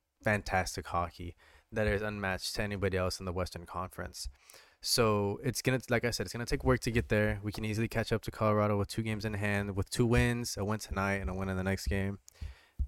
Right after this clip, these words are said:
We'll be ahead of Colorado, but even with a win tonight, we only have one game in hand with Winnipeg, and they'll still be five points ahead of us. So, you know, we're getting close to halfway through the season. It's, it's time where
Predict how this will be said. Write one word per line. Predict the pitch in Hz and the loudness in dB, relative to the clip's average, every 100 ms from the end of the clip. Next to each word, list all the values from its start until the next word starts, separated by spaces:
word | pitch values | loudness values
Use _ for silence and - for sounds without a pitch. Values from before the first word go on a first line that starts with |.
| - - | -6 2
We'll | 104 | 4
be | 104 110 | 6 6
ahead | 85 120 127 | 6 8 8
of | 104 | 4
Colorado, | - 101 98 98 101 104 | -2 -4 -2 -2 0 -2
but | 101 113 | 0 0
even | 117 117 123 117 113 110 - | 2 0 0 -4 -6 -12 -6
with | 104 110 98 | 2 2 2
a | 104 | -2
win | 92 98 107 110 104 101 - | 0 0 0 -2 -6 -10 -12
tonight, | - 101 101 92 | -6 0 0 0
we | 90 | -2
only | 98 101 | -2 0
have | 95 | 0
one | 101 | 0
game | 101 101 | 0 0
in | |
hand | 95 98 | 0 -2
with | 92 | -2
Winnipeg, | 90 95 - 90 87 85 | -2 -4 -4 -4 -4 -6
and | 92 90 87 - _ _ _ - | -6 -6 -8 -12 _ _ _ -6
they'll | 101 107 | 2 2
still | 98 - 110 95 | 2 2 2 2
be | 101 98 95 92 95 | 0 0 0 -2 -4
five | - 90 90 | -2 0 0
points | - 92 | -2 -8
ahead | 82 - | -6 -8
of | 85 | -8
us. | 85 - - _ _ - _ | -6 -6 -8 _ _ -20 _
So, | - - 92 85 85 - _ - - - - - _ _ - - _ - | -2 4 6 6 2 -4 _ -20 -2 6 6 4 _ _ -16 -16 _ -14
you | - | -8
know, | 90 87 | -2 -2
we're | 85 98 | 2 2
getting | 92 107 107 | 4 2 2
close | 104 107 107 - | 2 4 4 2
to | |
halfway | 95 95 98 110 107 | 4 4 4 2 2
through | - | 0
the | 107 | -4
season. | 107 - 98 113 135 | -4 -4 -4 -2 -2
It's, | 104 92 120 | -2 -4 -4
it's | 104 - | -2 -4
time | - 104 117 120 113 | -2 0 0 0 0
where | 107 104 104 | 2 2 -2